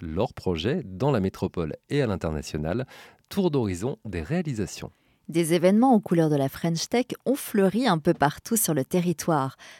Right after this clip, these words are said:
Speaker 2: Parmi eux, Big Up for Startup a mis en relation des startups locales avec des grands groupes. Les premiers ont proposé des solutions aux problèmes d'innovation rencontrés par les seconds. Autre exemple,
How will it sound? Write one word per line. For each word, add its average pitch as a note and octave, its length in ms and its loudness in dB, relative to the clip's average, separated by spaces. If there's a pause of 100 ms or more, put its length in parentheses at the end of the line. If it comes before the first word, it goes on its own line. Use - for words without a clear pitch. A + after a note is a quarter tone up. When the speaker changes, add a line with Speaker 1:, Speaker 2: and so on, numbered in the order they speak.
(160)
Speaker 2:
Parmi F3+ 440 4
eux, D4 180 4
Big G3 320 0
Up A3 140 8
for - 440 0
Startup - 600 0
a D#3 140 0
mis D#3+ 160 0
en D#3 80 0
relation D3+ 480 -2
des C3+ 100 -4
startups - 540 -4
locales D#3+ 420 -2
avec D3 260 -4
des D3 120 -4
grands D#3+ 260 -6
groupes. C#4+ 380 2 (400)
Les A3 160 2
premiers C#4 420 2
ont C4+ 120 2
proposé A3+ 500 2
des A3 100 2
solutions G3+ 560 2
aux F#3 80 4
problèmes G#3+ 460 4
d'innovation G3 640 4
rencontrés C#3+ 480 -4
par D3 160 -2
les D3 80 -2
seconds. D#3 460 0 (400)
Autre F3 240 0
exemple, F#3+ 480 0